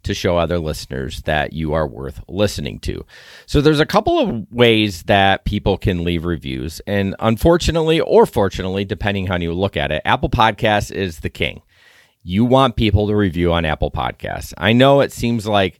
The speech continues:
everyone has an Apple, Apple phone. And I feel like in, in the States, a lot of people do, but everywhere else in the world is Android. So we cannot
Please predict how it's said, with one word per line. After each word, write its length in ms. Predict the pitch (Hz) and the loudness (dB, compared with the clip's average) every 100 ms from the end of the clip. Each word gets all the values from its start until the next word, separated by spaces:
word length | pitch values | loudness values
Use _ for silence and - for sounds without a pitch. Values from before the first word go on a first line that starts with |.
| - | -2
everyone 440 | 127 127 165 160 147 | 0 4 6 6 4
has 240 | 135 131 | 4 2
an 100 | 120 | 2
Apple, 340 | 110 110 104 92 _ - | 2 2 0 -4 _ -2
Apple 240 | 107 - | 0 0
phone. 540 | 110 110 104 104 104 113 _ _ _ _ - | 0 2 2 2 0 -6 _ _ _ _ -2
And 220 | 135 127 | 0 2
I 140 | 113 | 0
feel 220 | 127 160 165 | 0 4 4
like 160 | 175 | 4
in, 200 | 151 123 | 2 0
in 140 | 123 120 | 0 0
the 80 | |
States, 440 | - - 110 127 127 | -2 2 4 4 2
a 100 | 101 | 0
lot 220 | 95 101 | 4 4
of 80 | 98 | 2
people 280 | 113 - 90 | -2 -2 -4
do, 380 | 90 87 101 | -4 -2 0
but 220 | 98 98 - | 0 0 2
everywhere 380 | 131 160 160 139 | 2 4 4 4
else 200 | 123 - | 4 0
in 80 | 101 | -4
the 80 | |
world 240 | 90 95 87 | -2 -2 -2
is 140 | 78 | -4
Android. 500 | 78 78 76 65 76 | -6 -6 -8 -10 -8
So 80 | 104 | -6
we 100 | 92 | -8
cannot 680 | - - 110 107 104 95 - | -6 -2 0 2 2 0 -6